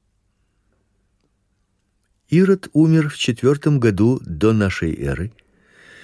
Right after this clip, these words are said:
и его царство распалось на три части, разделённые между оставшимися в живых тремя его сыновьями: Архилаем, Антипой и Филиппом.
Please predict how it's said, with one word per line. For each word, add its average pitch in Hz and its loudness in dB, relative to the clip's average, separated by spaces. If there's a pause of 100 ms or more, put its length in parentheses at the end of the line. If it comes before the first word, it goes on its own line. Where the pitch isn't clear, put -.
(140)
и 104 2
его 113 4
царство 110 -2
распалось 120 -4
на 104 0
три 92 -6
части, - -10 (460)
разделённые 110 0
между 123 0
оставшимися 113 -2
в 95 -2
живых 98 -2
тремя 104 -2
его 131 -4
сыновьями: 78 -6 (600)
Архилаем, 101 -2 (460)
Антипой 101 -2 (400)
и 104 -2
Филиппом. 58 -6